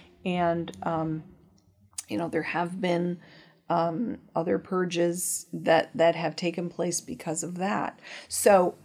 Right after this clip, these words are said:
while I think you're right in the main, you know, in the main we see the military standing behind Sisi, and he's certainly doing a lot of things like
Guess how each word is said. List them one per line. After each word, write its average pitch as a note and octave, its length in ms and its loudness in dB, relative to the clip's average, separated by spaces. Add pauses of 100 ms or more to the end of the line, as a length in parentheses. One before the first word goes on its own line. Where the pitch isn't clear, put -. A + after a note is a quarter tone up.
(120)
while G3+ 520 4
I G3 80 2
think C4 240 4
you're B3+ 140 4
right G3+ 360 4 (100)
in G3+ 140 0
the G3 60 0
main, E3+ 480 -2
you - 80 -4
know, E3 120 4
in F#3 200 2
the G3 80 2
main G#3+ 380 4
we E3 140 2
see E3+ 520 -2 (1200)
the E3 160 4
military D#3+ 560 2
standing D#3+ 400 0
behind E3 340 -4
Sisi, - 420 -4
and D#3 80 -4
he's D#3 180 -4
certainly F#3+ 380 -2
doing F3+ 240 -2
a E3+ 60 -4
lot E3 280 2
of G3+ 140 -2
things F3 480 -4
like D#3 420 -4